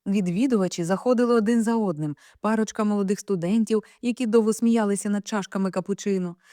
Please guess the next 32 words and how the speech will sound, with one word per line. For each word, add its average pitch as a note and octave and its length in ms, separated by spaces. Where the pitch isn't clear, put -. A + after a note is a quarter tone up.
літня D4+ 400
жінка, B3+ 360
яка A#3 280
неквапом A3 600
пила G#3+ 260
зелений G#3 420
чай, G#3 320
і C4+ 120
навіть C4 340
кілька B3+ 320
місцевих B3+ 460
працівників, D4 760
які G3+ 260
забігли F3+ 440
пообідати. E3+ 640
Усі A#3 360
вони A#3 260
були A3+ 300
різні, F3 420
і A#3 140
Оксана, G#3+ 480
хоч A3 260
і A3+ 100
втомлювалась, G3+ 800
раділа, B3 520
що F#3+ 180
серед G3+ 300
них B3+ 220
не A#3 100
було B3+ 340
таких F#3 300
грубіянів, G3+ 680